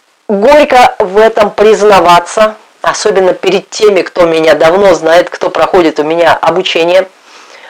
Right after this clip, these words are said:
Но в течение нескольких месяцев мне пришлось как попало соблюдать интерфастинг для того, чтобы стать больше,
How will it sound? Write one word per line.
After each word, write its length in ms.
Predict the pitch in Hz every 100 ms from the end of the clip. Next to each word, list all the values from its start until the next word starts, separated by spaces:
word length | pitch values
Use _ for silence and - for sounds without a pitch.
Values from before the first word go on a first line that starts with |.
| - _ -
Но 360 | 208 214 -
в 140 | - -
течение 540 | 214 - 254 240 226 -
нескольких 840 | 220 254 269 269 - 220 196 -
месяцев 540 | 208 190 190 180 185 180
мне 340 | 165 185 214
пришлось 580 | 220 185 - 202 202 - - _ _ _
как 380 | 240 269 277 - _ -
попало 760 | 233 - - 240 233 220 170
соблюдать 580 | - 175 185 185 170 165
интерфастинг 680 | 156 165 - 254 285 262 - - - - -
для 180 | 214
того, 280 | 226 208 240
чтобы 600 | - - 202 202 202 196 - _ _ _ _ _ -
стать 280 | - 180 175
больше, 420 | 202 220 -